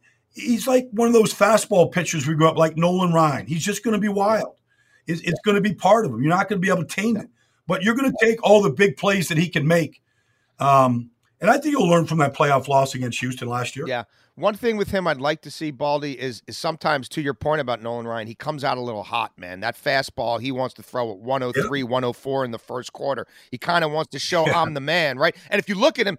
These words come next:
Speaker 2: he s-, he generally settles into the game and gets better as it goes along. I think if he could just,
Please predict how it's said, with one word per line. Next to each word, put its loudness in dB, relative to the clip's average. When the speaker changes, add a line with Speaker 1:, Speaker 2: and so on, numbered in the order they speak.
Speaker 2:
he -8
s-, -4
he -10
generally 0
settles 0
into 2
the -4
game -2
and -8
gets -12
better 0
as -6
it -10
goes -6
along. -4
I -4
think 0
if -8
he -8
could -8
just, -10